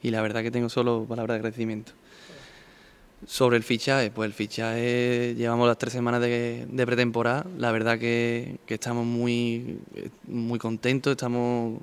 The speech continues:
compactos, estamos todos en la misma línea. El míster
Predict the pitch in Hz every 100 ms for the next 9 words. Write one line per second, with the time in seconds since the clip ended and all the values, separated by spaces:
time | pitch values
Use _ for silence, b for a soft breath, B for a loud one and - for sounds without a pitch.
0 | - - 113 107 123 123 127 127 123 120
1 | 113 123 120 117 117 - - B B 120
2 | 120 117 117 113 123 147 156 - B B
3 | B B B 120 117 123 - 123 120 117
4 | 117 117